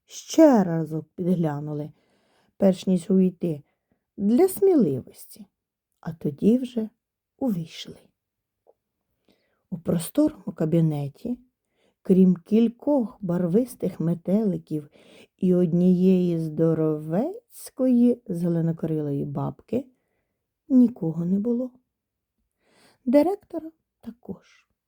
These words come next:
ніде. Драго з Пиптиком скрізь перевірили, навіть за фіранками.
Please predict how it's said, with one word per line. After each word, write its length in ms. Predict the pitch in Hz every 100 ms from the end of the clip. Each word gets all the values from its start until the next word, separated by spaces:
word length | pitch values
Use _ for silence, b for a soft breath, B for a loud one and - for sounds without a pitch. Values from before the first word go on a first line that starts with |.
| _ _ -
ніде. 560 | 185 185 214 156 151 139 _ _ _ _ _ _ _ b b b b
Драго 720 | 190 170 185 190 202 220 220
з 100 | 214
Пиптиком 840 | - - 170 190 190 208 196 202 196
скрізь 600 | - - 160 170 190 -
перевірили, 1000 | - 180 185 160 165 165 151 147 147 151 _ _ _ _ _ _
навіть 360 | 330 294 262 220
за 160 | 233 233
фіранками. 600 | 262 202 147 - 180